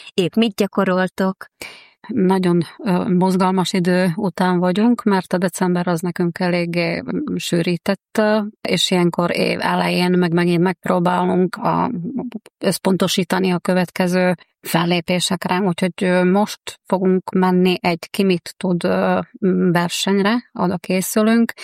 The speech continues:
Speaker 2: és aztán jönnek a további fellépések.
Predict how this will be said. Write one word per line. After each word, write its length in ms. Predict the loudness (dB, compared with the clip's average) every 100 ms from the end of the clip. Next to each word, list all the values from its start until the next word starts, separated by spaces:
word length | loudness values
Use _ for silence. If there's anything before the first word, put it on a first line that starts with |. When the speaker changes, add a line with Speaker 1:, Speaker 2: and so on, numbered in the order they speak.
| -14 -12 -12 -12 -12 -4
Speaker 2:
és 320 | -2 0 -2
aztán 340 | -4 -2 -2
jönnek 460 | 0 0 0 -2 -2
a 300 | 0 0 -2
további 400 | -4 -2 -2 -2
fellépések. 880 | -4 -2 -2 -2 -4 -4 -4 -6